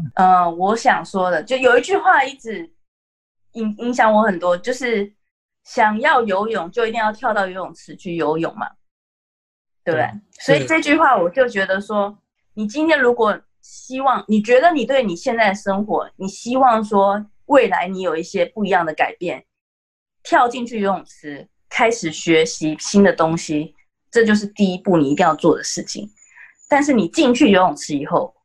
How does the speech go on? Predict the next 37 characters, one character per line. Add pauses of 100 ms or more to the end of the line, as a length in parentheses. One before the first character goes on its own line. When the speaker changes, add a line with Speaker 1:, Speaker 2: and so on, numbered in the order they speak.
(320)
Speaker 1:
一
定
要
留
下
来， (460)
你
才
可
能
把
你
游
泳
这
件
事
情
学
得
好。 (1400)
Speaker 2:
嗯，
Speaker 1:
这
就
是
Speaker 2:
对，
不
能
跳
下
去
就
Speaker 1:
我，
我
觉
得。 (420)
Speaker 2:
对。